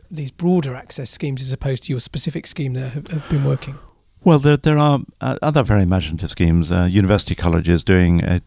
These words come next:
Speaker 2: a, a, a version of what we're doing, and they call it a bridging scheme rather than the full year. So that's, that's a,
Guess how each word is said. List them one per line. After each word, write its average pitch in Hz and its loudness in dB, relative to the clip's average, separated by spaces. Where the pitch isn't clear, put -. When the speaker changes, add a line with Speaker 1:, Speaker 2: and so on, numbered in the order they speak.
Speaker 2:
a, 85 2
a, 82 -2
a 92 0
version 107 4
of 76 -4
what 82 0
we're 82 -2
doing, 87 0
and 85 0
they 85 0
call 85 -2
it 78 -2
a 80 -2
bridging 80 0
scheme 80 -2
rather 80 -4
than 78 -4
the 90 -14
full 82 -6
year. 82 -6
So 82 -12
that's, - -8
that's - -12
a, 78 -14